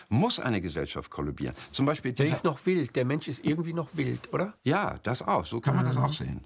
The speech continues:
Speaker 1: Und wenn man sich zum Beispiel die, äh, melancholischen, traurigen Verhältnisse in der D D R anguckt. Ich hatte Freunde in der D D R. Ich hatte sogar einen Mentor in der D D R. Ein älterer Mann sozusagen, der mich eine Zeit lang gecoacht hat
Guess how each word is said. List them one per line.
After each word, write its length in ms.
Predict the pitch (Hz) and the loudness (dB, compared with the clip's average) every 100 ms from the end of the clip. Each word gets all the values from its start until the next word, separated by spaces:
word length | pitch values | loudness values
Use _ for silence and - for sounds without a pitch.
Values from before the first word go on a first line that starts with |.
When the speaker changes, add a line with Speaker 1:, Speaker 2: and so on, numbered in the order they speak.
| _ | _
Speaker 1:
Und 160 | - 117 | 0 2
wenn 120 | 139 | 2
man 100 | 151 | 2
sich 180 | 139 135 | 0 -2
zum 140 | - | 0
Beispiel 280 | 135 139 123 | 0 0 -4
die, 360 | - 117 110 82 | -2 0 0 -2
äh, 160 | 73 | -8
melancholischen, 1400 | 71 76 85 127 131 135 143 - 208 180 110 - 87 - | -10 -10 -2 2 4 2 0 -2 0 2 0 0 -4 -6
traurigen 460 | - 127 170 151 117 | -2 0 2 -2 -2
Verhältnisse 540 | - 120 131 101 - | 0 0 0 -4 -2
in 80 | 98 | 0
der 80 | 92 | 0
D 160 | 113 | 0
D 80 | 110 | 0
R 160 | 104 92 | 0 0
anguckt. 420 | 73 - 65 - | -2 -6 -10 -8
Ich 100 | - | -2
hatte 160 | 175 123 | -2 0
Freunde 360 | - 151 127 | 2 2 2
in 80 | 85 | -2
der 80 | 76 | -4
D 140 | 78 | -6
D 120 | 69 | -8
R. 160 | 65 - | -8 -10
Ich 140 | - | -6
hatte 160 | 120 117 | -4 -2
sogar 240 | 117 104 | 0 2
einen 160 | 101 113 | 2 4
Mentor 400 | 131 156 95 73 | 2 0 -2 -2
in 100 | 67 | -4
der 80 | 67 | -6
D 160 | 76 | -6
D 80 | 73 | -8
R. 220 | 64 69 | -6 -4
Ein 120 | 87 90 | -2 -2
älterer 360 | 104 113 98 | -2 0 0
Mann 260 | 90 92 127 | 2 0 0
sozusagen, 440 | 117 113 92 98 | -4 -4 -2 0
der 120 | 92 | 0
mich 160 | 95 92 | 0 0
eine 100 | 98 | -2
Zeit 220 | - 98 | 0 0
lang 140 | 90 90 | 0 -4
gecoacht 460 | - 110 160 - | -2 0 0 -2
hat 180 | 85 - | -6 -6